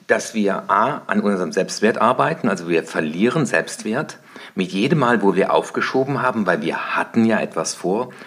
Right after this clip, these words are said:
und haben es nicht getan. Und das Zweite ist, es geht so eine Spirale nach unten,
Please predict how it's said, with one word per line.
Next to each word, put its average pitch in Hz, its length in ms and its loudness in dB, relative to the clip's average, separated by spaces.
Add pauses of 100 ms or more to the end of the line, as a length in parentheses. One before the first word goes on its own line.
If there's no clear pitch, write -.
(240)
und 101 220 -4
haben 123 100 0
es 117 140 -4
nicht 117 240 0
getan. 92 460 0
Und 87 100 0
das 95 140 0
Zweite 165 340 4
ist, - 260 0 (540)
es - 200 -4
geht - 160 -6
so 165 80 2
eine 135 120 4
Spirale 107 580 2
nach 92 240 -2
unten, 147 520 0